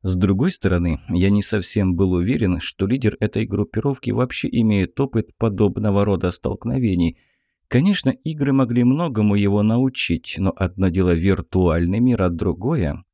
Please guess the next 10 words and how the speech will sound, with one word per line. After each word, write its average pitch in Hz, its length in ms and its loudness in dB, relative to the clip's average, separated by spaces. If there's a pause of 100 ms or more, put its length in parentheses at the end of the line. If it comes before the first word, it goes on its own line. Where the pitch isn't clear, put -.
реальная 85 760 0
ситуация, 98 840 -4 (280)
когда 98 400 2
все 139 240 0
может 113 300 0
пойти 104 300 0
вообще 101 400 2
самым 131 540 2
неожиданным 101 920 0
образом. 92 580 -2